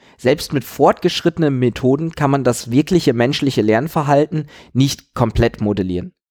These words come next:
So schön diese Modelle auch klingen und so ähnlich sie auch dem Gehirn nachempfunden sind. Ich hoffe, ich konnte euch kurz und knapp erklären, wie ein Perzeptron funktioniert und euch einen ersten Einblick in das spannende Thema der neuronalen Netze geben.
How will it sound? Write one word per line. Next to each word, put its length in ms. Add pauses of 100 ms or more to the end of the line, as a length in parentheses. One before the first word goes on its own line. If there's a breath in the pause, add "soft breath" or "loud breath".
(200)
So 160
schön 280
diese 180
Modelle 340
auch 160
klingen 340
und 180
so 200
ähnlich 340
sie 140
auch 140
dem 180
Gehirn 380
nachempfunden 680
sind. 260 (800)
Ich 160
hoffe, 220
ich 100
konnte 240
euch 160
kurz 240
und 100
knapp 220
erklären, 480
wie 100
ein 160
Perzeptron 540
funktioniert 600 (360 loud breath)
und 160
euch 200
einen 180
ersten 340
Einblick 420
in 140
das 140
spannende 500
Thema 320
der 100
neuronalen 680
Netze 340
geben. 320